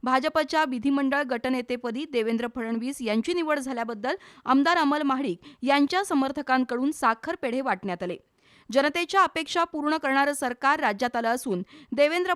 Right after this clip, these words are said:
फडणवीस यांच्या नेतृत्वाखाली महाराष्ट्र प्रगतीपथावर जाईल असा विश्वास आमदार अमल महाडिक यांनी व्यक्त केला. यावेळी प्रताप पाटील कावणेकर, प्रकाश कारंजकर, के एस पाटील, विजय गुळवे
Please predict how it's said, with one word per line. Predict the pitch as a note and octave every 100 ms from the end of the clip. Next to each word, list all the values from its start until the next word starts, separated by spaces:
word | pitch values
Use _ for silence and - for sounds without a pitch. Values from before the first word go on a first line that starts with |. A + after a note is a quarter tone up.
| E4+
फडणवीस | D4 D4 D4 E4+ C4+
यांच्या | B3+ C4 E4+
नेतृत्वाखाली | E4 C4 C4 C4 C#4 C4+ A#3 C#4 - - -
महाराष्ट्र | B3+ D#4+ F4 E4+ -
प्रगतीपथावर | B3 C4+ B3 D#4+ G4 E4 D4+ D4 C#4
जाईल | B3+ A#3+ B3+ D4 - -
असा | A#3+ - F4+
विश्वास | D4+ - G#3 A3+ -
आमदार | B3 B3 C4+ -
अमल | A#3+ D4
महाडिक | D#4+ C4 A#3 B3+
यांनी | G#3+ A#3
व्यक्त | G#3+ -
केला. | F#3 F3+ - _ _ _ _ A#3+
यावेळी | C#4 D4 D#4+
प्रताप | C4 A#3+ D4+ D#4+
पाटील | C#4+ D4+ D4
कावणेकर, | C4+ A3+ A#3+ A#3+ C#4 F#4+ _ -
प्रकाश | B3+ B3+ C4+ -
कारंजकर, | A3 G#3 A#3+ - C#4 F#4 - _
के | C#4+
एस | C#4+ C#4+ -
पाटील, | A#3 G#3+ C4+ F4+ _ _
विजय | B3+ B3+ D4
गुळवे | C#4+ B3+ C#4+ G#3+